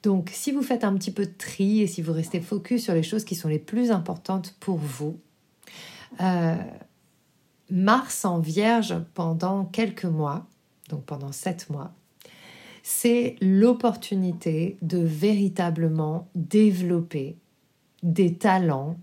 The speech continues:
que vous savez que vous voulez développer depuis longtemps. Ça veut dire quoi ? Ça veut dire que vous allez peut-être descendre dans, euh,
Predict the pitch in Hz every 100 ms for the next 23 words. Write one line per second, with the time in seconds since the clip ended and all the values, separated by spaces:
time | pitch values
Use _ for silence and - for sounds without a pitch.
0 | - - 165 160 - 233 220 180 156 156
1 | 165 - 165 165 160 165 165 175 170 175
2 | 156 156 147 156 170 160 165 - 160 147
3 | 135 143 - - 185 180 175 175 170 233
4 | 254 247 - 175 175 247 247 175 160 160
5 | 165 165 196 190 151 165 - - 156 190
6 | 190 - 185 156 175 190 160 - - -
7 | - 165 165 180 185 208 202 - - 156
8 | 156